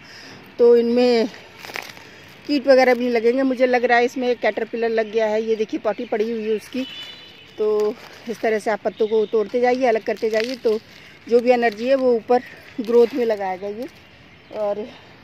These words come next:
ये plant मेरे काफ़ी तैयार हो गए हैं, ये वाले थुनबर्गिया के। ये है, ये है, ये है, पाँच छः plant है, एक, दो, तीन, चार, पाँच, छः plant है। दो मैं दे चुकी हूँ किसी को। तो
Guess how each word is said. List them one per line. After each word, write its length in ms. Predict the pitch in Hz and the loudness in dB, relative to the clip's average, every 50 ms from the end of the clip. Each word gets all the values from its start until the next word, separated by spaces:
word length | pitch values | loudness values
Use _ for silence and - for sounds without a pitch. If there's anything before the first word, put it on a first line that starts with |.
| - - - - - - - - - - - - - - - - - - - - - - | -20 -20 -20 -20 -20 -20 -20 -20 -20 -20 -20 -20 -20 -20 -20 -20 -20 -20 -20 -20 -16 -8
ये 160 | 214 233 247 | -4 -4 -4
plant 380 | - - 254 233 240 247 240 247 | -4 -2 -2 -2 -2 -4 -4 -6
मेरे 160 | 254 254 262 | -6 -6 -6
काफ़ी 320 | - - 185 190 - 277 | -8 -8 -8 -8 -8 -8
तैयार 280 | 240 - 262 254 254 294 | -2 0 0 0 0 -2
हो 140 | 262 254 254 | -4 -6 -2
गए 180 | 254 262 269 | 0 0 0
हैं, 120 | 269 269 269 | 0 0 -2
ये 120 | 262 269 | -2 0
वाले 300 | 262 262 262 262 269 339 - - - - - - | 0 0 0 0 0 -4 -4 -10 -18 -20 -12 -8
थुनबर्गिया 480 | - 254 247 247 247 240 220 262 247 247 | -6 -2 0 0 0 0 2 0 0 0
के। 160 | 240 285 277 294 - - - - - - - - | 0 -4 -8 -10 -10 -16 -20 -20 -20 -20 -16 -8
ये 140 | 220 226 226 240 | -4 -2 -2 -2
है, 340 | 240 226 226 233 233 233 | 0 -2 -2 0 0 0
ये 200 | 233 220 220 220 | 0 0 0 0
है, 260 | 220 226 220 220 220 220 | 0 0 -2 -2 -2 -2
ये 160 | 214 208 214 | -2 -2 -2
है, 180 | 226 233 233 240 233 - - - | -2 -2 -2 -4 -6 -8 -10 -6
पाँच 280 | 233 202 208 208 214 - | -4 -4 -4 -4 -4 -4
छः 160 | - 294 233 | -2 -2 -2
plant 380 | 226 240 233 208 208 208 - 240 | -2 0 -2 0 -2 -2 -4 -4
है, 120 | 269 233 | -2 -2
एक, 360 | 233 - 214 214 220 226 202 190 | 0 2 2 2 2 2 0 2
दो, 200 | 226 220 226 240 | 2 4 4 4
तीन, 320 | 226 - 240 220 226 226 226 | 2 -2 -8 -10 -8 -8 -6
चार, 280 | - 220 220 220 220 - - | -4 -2 -2 -2 -2 -4 -4
पाँच, 220 | 220 220 226 220 - - | -4 -4 -4 -6 -8 -6
छः 200 | - 330 269 269 | -2 -2 -2 -2
plant 380 | 262 254 240 214 202 185 - | -2 -2 0 0 -2 -2 -4
है। 160 | - 233 247 240 | -4 -4 -4 -2
दो 180 | 208 214 220 | 2 2 2
मैं 160 | 226 240 233 185 | 2 2 0 0
दे 160 | 196 220 240 | 2 2 2
चुकी 300 | - - 262 - 254 240 | 2 0 -8 -6 -6 -8
हूँ 120 | 233 226 | -8 -8
किसी 260 | 208 - 220 - 220 | -10 -12 -14 -14 -12
को। 180 | 214 - 247 277 - - - - - - - - - - - - - - - - - - - - | -8 -6 -6 -6 -6 -8 -20 -20 -20 -20 -20 -20 -20 -20 -20 -20 -20 -20 -20 -20 -20 -16 -10 -6
तो 220 | 214 208 214 202 | -6 -4 -6 -6